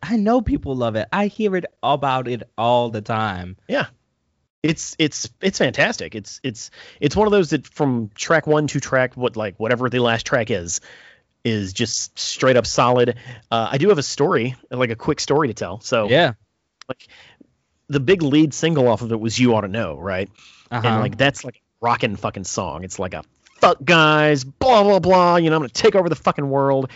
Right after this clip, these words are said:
Speaker 2: And my dad, who's really into rock music, really liked You Oughta Know.
Speaker 1: Okay.
Speaker 2: But that song is the heaviest and most aggressive song on the album. He
Speaker 1: Hmm.
Speaker 2: bought the C D.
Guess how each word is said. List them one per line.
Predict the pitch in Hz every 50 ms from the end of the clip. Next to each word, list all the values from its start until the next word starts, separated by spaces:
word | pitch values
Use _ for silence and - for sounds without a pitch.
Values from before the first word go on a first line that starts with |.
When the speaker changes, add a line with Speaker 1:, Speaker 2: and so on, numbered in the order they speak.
| - - - - _ -
Speaker 2:
And | 135 135
my | 117 117
dad, | 113 - 247 247 220 196 175
who's | 156 151 120 117
really | 147 165 160 151
into | 143 127 117
rock | 120 202 233 175 180
music, | 117 101 87 95 98 104 - _ _ _ _ _
really | - 110 120 143 147 143 143 143
liked | 127 127 127 123 - -
You | 127 120 110
Oughta | 101 95 92
Know. | 101 113 98 76 - - _ _ _ _ _ _ _ _ _ _ -
Speaker 1:
Okay. | 131 131 - 220 214 110 110 117 131 135 _ 226 233 247 _ _ _ _ _ _ _ _ _
Speaker 2:
But | - - 131 127
that | 127 147 180 175
song | - 233 240 247 226
is | 185 139 123
the | 110 113 107 98 120 131 156 156 143 127 113 98 - _ _ _ _ _ _ _ _ _ -
heaviest | - - - 147 151 139 147 147 147 143 135 - - -
and | 131 120 120
most | 120 113 - - -
aggressive | 117 107 117 120 123 117 - 123 -
song | - 123 107 101 101
on | 98 87
the | 87 92
album. | 110 127 135 107 85 64 - _ _ _ _ _ _ _ _ _ _ _ _ _ _ _ _ _ _ _ _ _ _ _ _ _ _ _ _ _ _ _ _ _ _ _ _ _ _ _ _ _ _ _ _
He | - 107 - 202
Speaker 1:
Hmm. | 180 139 -
Speaker 2:
bought | 139 170 240 202 135
the | 180 160
C | - - 214 185 151
D. | 156 254 320 - _